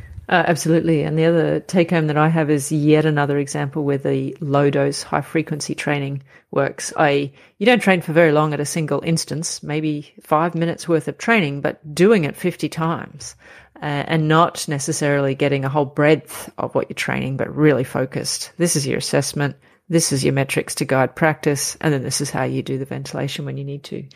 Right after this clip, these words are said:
So I'm with you. Uh, it's very hard to criticize this. Um,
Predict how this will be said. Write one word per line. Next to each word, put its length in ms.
So 100
I'm 180
with 160
you. 220
Uh, 320
it's 280
very 160
hard 180
to 60
criticize 560
this. 260
Um, 400